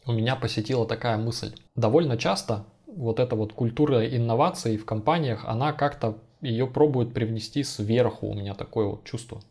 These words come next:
На самом деле, компании, которые сами по себе инновационные, у которых эта культура есть просто потому, что они разрабатывают какой-то новый продукт, там не надо, ну, как бы заботиться о том, чтобы привнести культуру инноваций, она там есть. Заботятся привнести культуру инноваций обычно компании такие, которые начинают подгнивать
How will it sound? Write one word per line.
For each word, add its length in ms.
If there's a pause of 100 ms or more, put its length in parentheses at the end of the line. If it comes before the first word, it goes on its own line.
На 180
самом 280
деле, 300
компании, 540
которые 500
сами 300
по 140
себе 460
инновационные, 960
у 100
которых 420
эта 160
культура 420
есть 320
просто 280
потому, 320
что 180
они 200
разрабатывают 680
какой-то 420
новый 380
продукт, 480 (200)
там 300
не 80
надо, 260
ну, 380
как 200
бы 140
заботиться 640
о 40
том, 200
чтобы 280
привнести 520
культуру 420
инноваций, 480
она 180
там 180
есть. 540
Заботятся 840
привнести 480
культуру 440
инноваций 540
обычно 500
компании 560
такие, 360
которые 380
начинают 500
подгнивать 540